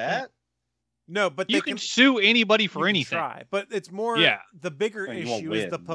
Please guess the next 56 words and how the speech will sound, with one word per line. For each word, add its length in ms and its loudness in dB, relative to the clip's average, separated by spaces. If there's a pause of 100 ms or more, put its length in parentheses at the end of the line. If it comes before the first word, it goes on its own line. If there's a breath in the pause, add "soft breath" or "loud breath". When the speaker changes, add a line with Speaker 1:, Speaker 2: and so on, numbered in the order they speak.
Speaker 2:
publicity 420 -8
black 400 -6
eye, 280 -2
which 280 -10
is 160 -12
people 320 -12
raise 340 -6
Speaker 3:
Yeah. 180 8
Speaker 2:
a 40 -4
stink, 540 -8 (340)
and 180 -12
it's 220 -10
a 60 -16
P 260 -16
R 220 -2
black 360 -8
eye 200 -2
for 160 -18
no 160 -12
good 200 -16
reason. 380 -16
So 260 -10 (280)
that's 240 -2
part 320 -6
of 40 -10
the 80 -6
reason 320 -8
I 120 -6
think 320 -16
why 300 -8
Disney 180 -16 (220)
Speaker 3:
Yeah. 180 2
Speaker 2:
cosplaying 680 -8
and 80 -20
things 200 -18
like 120 -16
that. 220 -14
That 200 -4
being 220 -10
said, 200 -8
I 120 -2
do 320 -8
honestly 380 -8
think 180 -16
they 140 -8
should 180 -12
open 340 -10
it 60 -18
up 160 -10
for 100 -16
some 220 -16
things. 240 -20
Like 160 -14
Star 260 -4
Wars 280 -4
Day, 300 -6